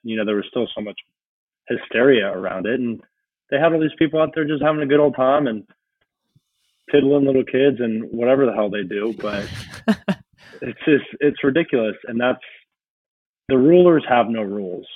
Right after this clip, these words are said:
Speaker 1: I'll just put it that
Speaker 2: Yeah.
Speaker 1: way.
Speaker 2: They don't have to listen to their rules that they set for the, uh, plebes and all, all the regular working class people, um, that work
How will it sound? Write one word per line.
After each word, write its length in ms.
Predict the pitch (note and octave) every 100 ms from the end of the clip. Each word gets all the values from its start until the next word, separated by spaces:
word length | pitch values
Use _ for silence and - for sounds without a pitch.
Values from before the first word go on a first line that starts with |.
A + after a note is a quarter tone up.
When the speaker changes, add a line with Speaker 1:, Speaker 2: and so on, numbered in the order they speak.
| - _
Speaker 1:
I'll 140 | G#2+ G2+
just 160 | G#2
put 140 | - D#3+
it 100 | C3
that 180 | F#2+
Speaker 2:
Yeah. 120 | F2+ F2+
Speaker 1:
way. 80 | - _ _ _ _ _ _ _ _ _ _ -
Speaker 2:
They 100 | D3+
don't 160 | D#3
have 160 | E3 D#3+
to 100 | E3
listen 320 | D#3 - D3
to 160 | - C3+
their 200 | C3+ C#3
rules 320 | C#3 C3+ B2+
that 140 | B2+
they 160 | B2+ C3
set 420 | - C#3 B2+ -
for 480 | - C3+ B2+ B2 B2
the, 600 | C3 B2+ B2+ B2 A#2+ A#2+ - - _ _ _ -
uh, 300 | C3+ B2+ A#2+ -
plebes 580 | - C#3+ C3+ C3+ C#3 C3+
and 120 | B2+
all, 160 | B2+
all 180 | - D3
the 140 | C#3 C3
regular 440 | C3+ C#3 C#3 B2+
working 400 | B2 C3 - C3
class 320 | - C3 B2+
people, 600 | - C3+ A#2+ A#2+ A#2+ B2 _ _ _ _ _
um, 560 | C#3 B2+ B2 B2 A#2+ D3+ _
that 440 | C#3 C3 B2 A#2+ - _ _ _ _ _ -
work 480 | D3+ C#3+ C#3+ -